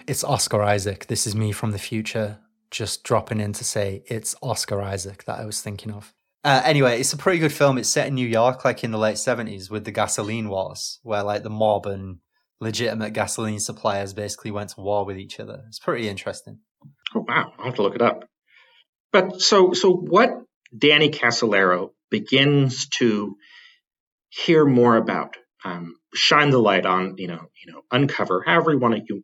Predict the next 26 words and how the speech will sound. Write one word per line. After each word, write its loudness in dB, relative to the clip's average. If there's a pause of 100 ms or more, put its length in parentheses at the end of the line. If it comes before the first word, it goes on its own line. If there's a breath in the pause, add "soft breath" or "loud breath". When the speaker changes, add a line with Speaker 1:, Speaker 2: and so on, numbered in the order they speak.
(120)
Speaker 2:
you, -16 (100)
you, -14 (160)
you -12
want -8
to -6
describe 2
it, -2 (380 loud breath)
is 4 (720)
gun 4
running 2 (360)
and -6
dope 4
smuggling -2 (720)
and 0 (320)
murders. -2 (720)
Speaker 1:
Yeah, 2 (580 loud breath)
there 0
are 2
a 0
lot 2
of -10
murders. -4
Um, -2
the -10
most -2 (120)
infamous -4